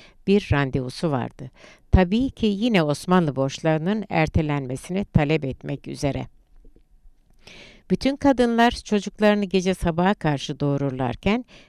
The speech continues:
Behice neden sabahın iş saatini seçmişti acaba?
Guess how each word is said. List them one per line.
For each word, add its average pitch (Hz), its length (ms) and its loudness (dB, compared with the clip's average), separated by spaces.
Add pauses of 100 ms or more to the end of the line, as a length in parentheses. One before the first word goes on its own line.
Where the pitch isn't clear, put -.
(140)
Behice 233 440 4
neden 185 320 4
sabahın 214 480 2
iş - 200 -6
saatini 147 500 -2
seçmişti - 560 -8
acaba? 127 460 -8